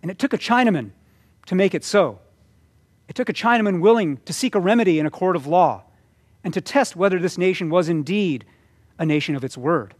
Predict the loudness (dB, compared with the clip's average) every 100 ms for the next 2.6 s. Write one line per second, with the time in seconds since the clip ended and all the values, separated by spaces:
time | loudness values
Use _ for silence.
0 | _ _ _ _ _ _ _ _ _ _
1 | _ _ _ _ _ _ _ _ -4 -2
2 | 0 0 0 -2 -4 -6